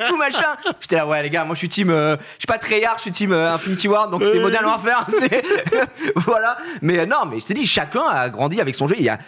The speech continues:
Speaker 1: son jeu référence, son jeu de cœur. C'est trop dur aujourd'hui de, tu peux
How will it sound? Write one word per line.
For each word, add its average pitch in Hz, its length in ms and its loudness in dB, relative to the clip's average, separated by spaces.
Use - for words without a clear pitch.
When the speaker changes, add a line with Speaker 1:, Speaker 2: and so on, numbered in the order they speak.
Speaker 1:
son 208 240 2
jeu 233 100 4
référence, 196 500 0
son 165 140 0
jeu 175 140 0
de - 40 -12
cœur. 165 180 -2
C'est - 140 -2
trop 175 220 0
dur 214 240 2
aujourd'hui 160 460 0
de, 156 140 2
tu 202 100 -2
peux 370 120 2